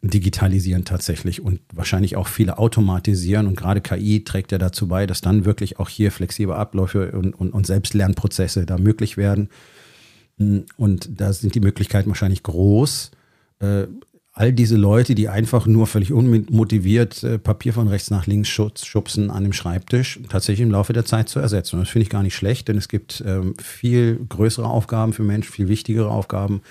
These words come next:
für Menschen und vor allen Dingen auch viel erfüllendere Aufgaben für Menschen. Und ich persönlich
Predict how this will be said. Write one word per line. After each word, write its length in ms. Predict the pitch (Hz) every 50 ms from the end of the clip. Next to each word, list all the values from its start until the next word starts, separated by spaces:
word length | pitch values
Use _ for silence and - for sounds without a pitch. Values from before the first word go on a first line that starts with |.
| - - _ _
für 120 | - 110
Menschen 340 | 104 101 104 98 - 110 110
und 180 | 120 101 98
vor 200 | - - 107 98
allen 180 | 95 98 98 95
Dingen 300 | 98 101 95 95 98 98
auch 180 | 98 92 90 -
viel 320 | - - - 98 98 -
erfüllendere 540 | 107 - - 120 135 135 117 101 90 82 87
Aufgaben 460 | 71 80 - - - 85 80 87 87
für 120 | - -
Menschen. 320 | 82 76 76 82 - - -
Und 60 | -
ich 100 | 104 -
persönlich 540 | - 101 90 82 92 95 104 107 104 -